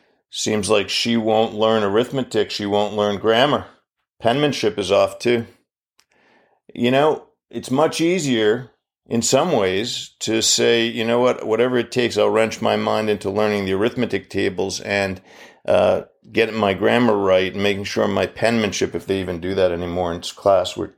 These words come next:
we're typists now. We're data entry people. Uh,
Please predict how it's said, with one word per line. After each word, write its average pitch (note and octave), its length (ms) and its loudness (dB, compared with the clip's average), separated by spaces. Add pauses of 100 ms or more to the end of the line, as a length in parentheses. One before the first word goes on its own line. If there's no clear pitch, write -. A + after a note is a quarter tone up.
(140)
we're - 140 -16
typists - 720 -4
now. F2 220 -4
We're F2+ 120 -4
data F#2 400 -2
entry G2+ 320 -6
people. - 540 -8 (960)
Uh, B2 400 0